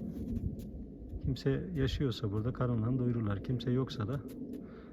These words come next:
yine dolaşır giderler. Ben burada olduğum sürece karınlarını hep doyuruyordum. Yaz olsun, kış olsun, ne zaman gelseler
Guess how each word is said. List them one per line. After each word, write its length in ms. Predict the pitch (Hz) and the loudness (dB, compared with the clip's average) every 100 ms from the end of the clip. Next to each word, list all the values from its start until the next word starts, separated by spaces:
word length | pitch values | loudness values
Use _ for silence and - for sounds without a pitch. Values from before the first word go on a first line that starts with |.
| - | -4
yine 200 | 185 165 | 2 4
dolaşır 360 | 127 110 101 139 | 6 6 4 2
giderler. 520 | 131 120 110 95 - - - - - - - - - - - - - - - - - - 131 | 2 4 4 4 0 0 0 -2 -2 4 8 8 6 -2 -2 -6 0 4 4 6 6 6 8
Ben 160 | 135 | 8
burada 180 | 135 131 | 10 12
olduğum 280 | 143 135 139 | 12 10 6
sürece 340 | 123 113 117 - - - | 6 6 6 6 4 2
karınlarını 500 | 135 127 127 120 131 | 4 8 10 10 10
hep 120 | - | 10
doyuruyordum. 440 | 127 120 123 120 - - - - - - - - - - - - - - - - - - - - - - - - - - - - - | 12 12 12 8 8 6 4 4 4 4 6 6 6 2 2 8 10 12 12 12 8 -2 0 0 0 0 0 0 0 -2 -4 -8 -2
Yaz 200 | 113 101 | 0 2
olsun, 320 | 98 - 110 | 2 2 2
kış 260 | 104 131 - | 2 2 4
olsun, 300 | 101 - 104 | 2 4 4
ne 100 | 120 | 6
zaman 280 | 117 110 107 | 6 6 6
gelseler 520 | 107 101 110 131 - | 6 4 4 4 2